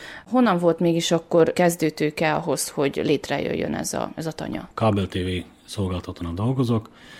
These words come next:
Speaker 2: már húsz éve, meg ez mellett ugye én, nekem van nagyon sok gyümölcsösöm, nagyon sok gyümölcsöt termelek,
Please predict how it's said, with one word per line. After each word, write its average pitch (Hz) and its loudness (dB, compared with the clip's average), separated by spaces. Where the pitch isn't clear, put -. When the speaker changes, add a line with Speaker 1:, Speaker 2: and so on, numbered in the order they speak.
Speaker 2:
már 87 -6
húsz 98 -4
éve, 113 0
meg 95 -4
ez 95 -2
mellett 87 -6
ugye 85 -4
én, 90 -4
nekem 85 -6
van 85 -6
nagyon 87 -4
sok - -12
gyümölcsösöm, 107 0
nagyon 92 -4
sok 82 -10
gyümölcsöt 107 0
termelek, 87 -6